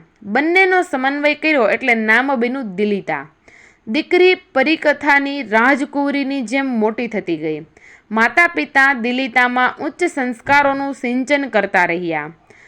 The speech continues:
માનવતાની માટી અને સદૃણ અને ખાતર પાણીના કારણે દિલિતા એક આદર્શ વ્યક્તિ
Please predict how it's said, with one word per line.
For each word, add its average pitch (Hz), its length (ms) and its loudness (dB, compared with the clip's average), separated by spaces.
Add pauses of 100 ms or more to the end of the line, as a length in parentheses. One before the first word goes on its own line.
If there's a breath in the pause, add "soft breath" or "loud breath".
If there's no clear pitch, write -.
(240 soft breath)
માનવતાની 285 800 2
માટી 240 480 0
અને 254 340 -2
સદૃણ 233 600 0 (160)
અને 233 200 0
ખાતર 247 460 0
પાણીના 262 480 0
કારણે 233 520 2
દિલિતા 269 540 0
એક 277 180 0
આદર્શ 240 640 0
વ્યક્તિ 220 680 -4